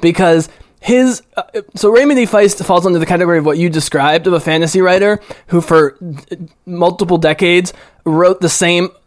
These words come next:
f-, three or four book trilogy over and over again. But because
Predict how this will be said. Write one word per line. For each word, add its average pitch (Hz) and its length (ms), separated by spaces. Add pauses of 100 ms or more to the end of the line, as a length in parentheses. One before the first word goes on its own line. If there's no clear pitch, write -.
f-, - 160 (160)
three 175 200
or 175 80
four 180 200
book 165 200
trilogy 170 460
over 160 240
and 147 80
over 151 240
again. 214 300
But 175 160
because 233 640